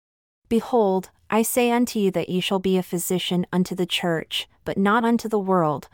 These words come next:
for they will not receive you. Go your way, wherever I will, and it shall be given you by the Comforter what you shall do and where you shall go.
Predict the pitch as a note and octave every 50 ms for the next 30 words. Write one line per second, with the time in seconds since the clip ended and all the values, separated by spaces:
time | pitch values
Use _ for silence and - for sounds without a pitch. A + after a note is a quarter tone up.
0 | _ _ _ - G3 F#3 F3+ F#3 F#3 F3+ F3 F3 F3 E3+ E3+ - - E3 E3 -
1 | - F#3 F3+ F3 D#3+ D#3+ D3+ D3 - F#3 - _ _ _ _ _ _ _ _ _
2 | _ _ _ _ _ _ _ _ - B3+ B3 B3+ B3+ C4+ C4 A#3 A3 G#3 G3 F3+
3 | E3 E3 E3 F#3+ - _ _ _ G3+ G3+ G3 G3 G3+ G#3+ A#3+ A3+ G#3+ G3+ G3 F#3
4 | F3+ F#3 F3+ E3+ D#3+ D3+ D3 F3 - _ _ _ - G3 G3 G3 F#3+ - - A#3+
5 | A#3 C#4 B3 - A3+ A3+ G#3+ A3+ A3 A3 G#3 G3+ F#3 F#3 F3+ F3 F3 F3 E3+ -
6 | - A3 A3 A3 - F3+ F3 F3 F3 F3 F3 D#3+ - F3+ F3 - - F3+ F3 F3
7 | - F#3 E3+ D#3+ D#3+ E3 F#3+ - - D#3+ F3+ F3+ F3+ F3+ F3+ F3+ F3 E3 - E3+
8 | D#3+ D#3+ - F3+ F3+ F3 D#3+ D3+ F#3